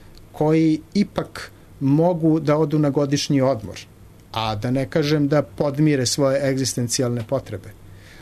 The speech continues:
Ali šta da radi pola stanovništva Srbije i više, koje, e, ne da ne može otići na godišnji odmor, nego, e, ne može hleb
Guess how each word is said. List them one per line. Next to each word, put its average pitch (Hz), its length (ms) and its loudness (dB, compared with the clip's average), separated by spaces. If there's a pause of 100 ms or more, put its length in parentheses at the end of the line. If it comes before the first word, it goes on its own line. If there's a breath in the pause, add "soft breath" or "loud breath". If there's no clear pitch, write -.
(160 loud breath)
Ali 123 360 0
šta 185 320 0
da 175 140 2
radi 160 520 2 (500 loud breath)
pola 175 280 0
stanovništva 143 760 -2
Srbije 139 580 0 (480 loud breath)
i 117 140 -4
više, 127 400 0 (600 loud breath)
koje, 143 580 2
e, 143 80 -4 (640)
ne 156 400 0
da 165 120 2
ne 175 140 2
može 180 260 2
otići 170 380 0
na 160 100 0
godišnji 156 480 2
odmor, 147 360 -2 (420 loud breath)
nego, 127 680 0
e, - 560 -10
ne 143 200 2
može 151 500 2 (340)
hleb 165 240 2